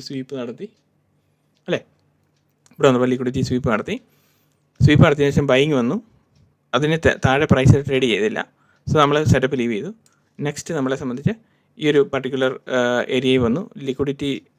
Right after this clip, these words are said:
ആ, സ്വീപ്പ്, ഇതിന് താഴെ ലിക്വിഡിറ്റി സ്വീപ്പ് ബൈയിങ് വന്നോ? ഇല്ല,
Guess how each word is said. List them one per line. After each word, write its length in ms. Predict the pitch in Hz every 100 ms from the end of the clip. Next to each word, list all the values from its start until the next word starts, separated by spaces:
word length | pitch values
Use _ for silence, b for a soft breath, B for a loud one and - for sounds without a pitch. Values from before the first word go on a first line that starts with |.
| - 131
ആ, 40 | 120 117 120
സ്വീപ്പ്, 300 | - 135 135 -
ഇതിന് 160 | 139 147 131
താഴെ 220 | 123 135 - - 139
ലിക്വിഡിറ്റി 300 | 135 127 135 127
സ്വീപ്പ് 220 | 127 - - 147
ബൈയിങ് 240 | 139 139 147
വന്നോ? 140 | 110 -
ഇല്ല, 80 | 127